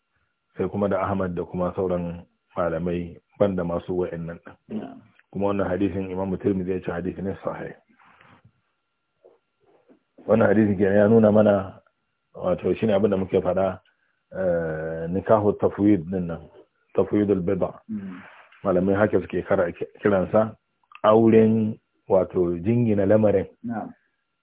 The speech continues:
Speaker 1: An jingina lamarin sadakin don nan gaba za a bayar.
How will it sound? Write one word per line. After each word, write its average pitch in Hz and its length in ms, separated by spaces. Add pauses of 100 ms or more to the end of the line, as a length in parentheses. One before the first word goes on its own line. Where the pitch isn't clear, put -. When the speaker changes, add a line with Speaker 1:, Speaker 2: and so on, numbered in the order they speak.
(160)
Speaker 1:
An 113 240
jingina 117 400
lamarin 107 480
sadakin 101 720 (640)
don 110 180
nan 107 160
gaba 92 240
za 107 180
a 87 80
bayar. 85 400